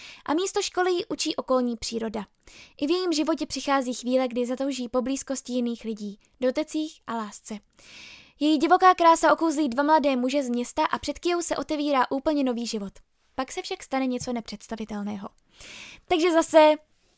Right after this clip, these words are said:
jak už jsem v tomto podcastu zmiňovala mnohokrát, podlehla jsem Instagramu. Tahle kniha byla velmi čtená ne-, nejenom na zahraničním Instagramu, ale hodně i u nás, když vyšla v češtině.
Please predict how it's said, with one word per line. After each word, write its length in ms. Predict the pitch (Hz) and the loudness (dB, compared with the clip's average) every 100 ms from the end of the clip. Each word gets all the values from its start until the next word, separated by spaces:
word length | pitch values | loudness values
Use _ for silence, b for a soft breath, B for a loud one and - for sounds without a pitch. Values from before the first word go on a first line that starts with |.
| _ _ - B B B B - | _ _ -20 B B B B -6
jak 120 | 262 | -2
už 100 | 269 | 2
jsem 200 | 277 247 | 4 2
v 40 | |
tomto 200 | 254 247 | 2 0
podcastu 400 | 240 247 247 240 | 0 -2 -2 -2
zmiňovala 360 | 226 240 233 240 | -2 0 2 2
mnohokrát, 500 | 233 269 262 254 247 | 2 0 4 4 4
podlehla 360 | - 240 240 233 | 2 -2 0 -2
jsem 140 | - 233 | -2 -4
Instagramu. 640 | 277 - 302 285 277 277 277 B B | -4 0 4 6 6 4 0 B B
Tahle 200 | 269 262 | -2 0
kniha 260 | 254 269 247 | 0 0 4
byla 200 | 262 254 | 6 6
velmi 280 | 254 262 | 6 2
čtená 340 | 262 - 254 247 | 2 2 4 4
ne-, 120 | 254 | 4
nejenom 400 | 254 269 311 302 | 4 4 4 2
na 100 | 269 | 0
zahraničním 560 | 240 240 285 302 302 285 | 0 0 0 -2 -4 -4
Instagramu, 600 | 285 - 285 285 285 - | -2 -2 0 2 2 2
ale 140 | 233 | 0
hodně 320 | 233 233 226 220 | -2 -4 -6 -6
i 40 | - | -2
u 40 | |
nás, 240 | 254 262 | 0 0
když 180 | 254 233 | -2 -8
vyšla 220 | 220 - | -10 -12
v 60 | 202 | -10
češtině. 520 | - 254 - 277 277 | -8 -6 0 2 0